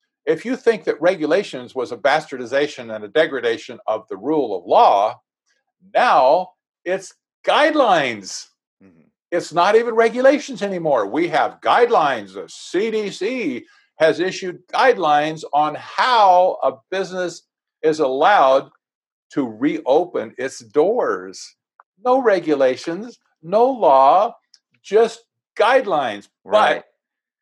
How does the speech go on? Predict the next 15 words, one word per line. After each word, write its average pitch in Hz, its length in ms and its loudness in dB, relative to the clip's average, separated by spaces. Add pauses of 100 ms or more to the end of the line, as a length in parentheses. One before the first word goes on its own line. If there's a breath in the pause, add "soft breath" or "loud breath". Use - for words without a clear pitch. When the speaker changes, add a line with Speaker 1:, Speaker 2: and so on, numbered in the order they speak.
(120)
Speaker 1:
if 107 240 -12
you 160 260 -4
don't 180 280 -2
follow 170 380 4
the 117 120 -8
guidelines, 123 760 0
you 151 240 -6
know 170 200 4
<laughs> - 40 0
what's 170 260 2
gonna 170 360 2
happen 175 400 0
to - 160 -10
you, 226 220 -2
Buster. 180 880 0